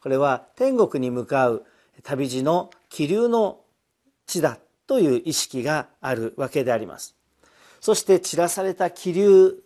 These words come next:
の地にある人々ですけれども、それぞれの場所から神様が選ばれた人だというふうにここでは書いてあります。えー、父なる神の余地に従いとあります。余地によって選ばれた。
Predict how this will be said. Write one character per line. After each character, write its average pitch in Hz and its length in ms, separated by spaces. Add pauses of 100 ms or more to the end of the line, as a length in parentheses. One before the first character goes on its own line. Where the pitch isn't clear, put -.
の 202 300
地 185 160
に 143 160
あ 180 80
る 147 200
人 170 200
々 127 220
で 110 100
す - 140
け 117 100
れ 110 80
ど 151 120
も、 170 200 (300)
そ - 180
れ 220 160
ぞ 165 180
れ 131 140
の 120 320
場 139 160
所 135 160
か 131 160
ら 120 120
神 226 280
様 123 300
が 113 220
選 170 260
ば 262 100
れ 247 140
た 135 340 (120)
人 - 260
だ 104 100
と 113 240 (320)
い 123 100
う 117 80
ふ 117 160
う 110 60
に 170 220
こ - 140
こ 117 100
で 127 80
は 131 320
書 131 100
い 117 80
て - 80
あ 110 60
り 110 80
ま - 140
す。 - 180 (580)
え - 140
ー、 - 40
父 - 280
な 156 100
る 120 140
神 120 260
の 110 100
余 135 280
地 247 160
に 127 140
従 113 420
い 113 60
と 160 260
あ 123 80
り 110 100
ま 107 140
す。 - 220 (840)
余 190 160
地 220 180
に 160 100
よ 123 100
っ 110 60
て 113 240
選 131 160
ば 139 100
れ 120 80
た。 - 220